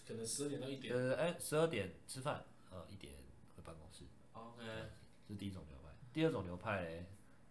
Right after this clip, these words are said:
Speaker 2: 是那个便当流。
Speaker 1: 哦，在位置上吃的。
Speaker 2: 对，自己带便当。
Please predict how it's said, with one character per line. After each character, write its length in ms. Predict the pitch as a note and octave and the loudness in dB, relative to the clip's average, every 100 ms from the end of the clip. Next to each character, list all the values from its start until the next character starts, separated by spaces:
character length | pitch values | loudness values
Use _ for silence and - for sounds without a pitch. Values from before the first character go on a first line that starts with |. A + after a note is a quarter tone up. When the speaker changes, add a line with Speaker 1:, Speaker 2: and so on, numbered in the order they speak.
| - | -16
Speaker 2:
是 140 | - G#2 F#2 | -10 -8 -6
那 80 | F#2 | -6
个 340 | E2 D#2 D2 C#2+ - | -6 -8 -8 -8 -2
便 160 | G#2+ | -2
当 180 | F2+ F2+ | -2 -4
流。 180 | D#2 - - - - - - | -8 -14 -16 -18 -18 -18 -12
Speaker 1:
哦， 140 | G#2 - | -10 -4
在 140 | E3 | 0
位 200 | F3 A3 | 8 10
置 80 | D3 | 10
上 200 | D3 C#3+ | 4 2
吃 180 | - B2+ | 0 -2
的。 120 | A2+ | 0
Speaker 2:
对， 240 | G2+ F#2 - | 0 0 -4
自 140 | - C3 | -4 -2
己 120 | F2 | 0
带 160 | F#2 | 0
便 160 | F2+ F2 | -2 -4
当。 120 | - | -8